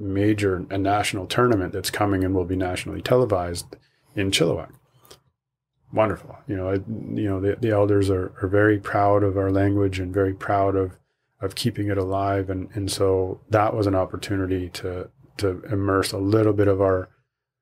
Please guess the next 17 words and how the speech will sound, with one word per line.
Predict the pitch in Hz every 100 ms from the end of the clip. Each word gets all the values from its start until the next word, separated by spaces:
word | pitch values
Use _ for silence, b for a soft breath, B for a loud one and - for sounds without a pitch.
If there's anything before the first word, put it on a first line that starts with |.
| _ _
culture | - 95 92 107
just | 98 98
through | - 98
language | 95 95 98 107 104
into, | 95 92 101 98 92 90 - 95
uh, | 92 90
part | - 107 98
of |
the, | 90 85 _ _ _ _
the, | 101 92 92 90 - - - - -
um, | - 98 - - - - - - - -
the |
tournament | - - 101 117 135 - -
and | 104 92 92
the, | 90 90 - - - B B B
the | 107
submission. | - 92 101 107 151 156